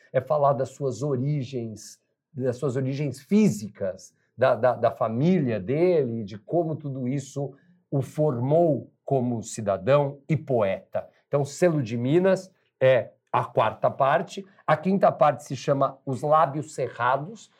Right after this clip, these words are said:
e é uma parte dedicada àqueles que morreram, àquelas figuras da sua família que eram próximas a ele e que morreram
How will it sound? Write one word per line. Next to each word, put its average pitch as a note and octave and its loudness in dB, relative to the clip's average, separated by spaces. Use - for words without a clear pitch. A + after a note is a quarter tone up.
e C3+ 2
é C#3+ 6
uma C#3 0
parte C#3 -2
dedicada B2+ 0
àqueles A#2+ -2
que A#2+ -10
morreram, B2 0
àquelas B2+ 0
figuras B2+ -6
da C3 4
sua C3+ -2
família B2+ -4
que C3+ -2
eram C3 0
próximas A3 0
a D#3 2
ele G3 -2
e D#3 -4
que - -6
morreram F#3+ 2